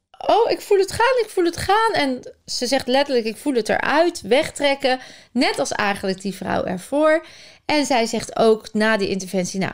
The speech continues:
wauw, eh, ik kan alles weer bewegen," enzovoort. Ja, dat was natuurlijk voor mij het momentum dat ik dacht: "Wauw, weet je,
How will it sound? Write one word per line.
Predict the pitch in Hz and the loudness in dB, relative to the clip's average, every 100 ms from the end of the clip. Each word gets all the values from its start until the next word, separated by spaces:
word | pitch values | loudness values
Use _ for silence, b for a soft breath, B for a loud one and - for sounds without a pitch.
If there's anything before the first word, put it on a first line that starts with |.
| - | -6
wauw, | 180 185 185 190 190 _ _ - | 0 2 2 2 -2 _ _ -8
eh, | - 175 180 - _ - | -2 -2 -2 -6 _ -6
ik | 233 233 | -6 -2
kan | 247 214 208 | 0 0 0
alles | - 196 196 | -2 -2 -2
weer | 202 180 | -4 -4
bewegen," | 170 165 175 - - | -4 -2 -4 -6 -16
enzovoort. | - - 214 185 - - - _ B B B B B B B B - | -6 -2 -2 -4 -14 -18 -18 _ B B B B B B B B -8
Ja, | - 160 | -8 -4
dat | 269 359 - | -2 -2 -2
was | 339 294 | -4 -4
natuurlijk | 233 294 277 - | -4 -2 -2 -4
voor | - 226 | -2 2
mij | 214 254 294 | 2 2 2
het | 277 | 0
momentum | 214 214 214 254 359 359 233 208 | 2 2 4 4 2 2 0 2
dat | 202 | 0
ik | 190 | 0
dacht: | 190 - | -2 -2
"Wauw, | 180 190 185 180 175 185 - - - - _ _ _ | -2 2 4 2 0 -6 -14 -20 -20 -20 _ _ _
weet | 190 208 | -6 -4
je, | 269 | -2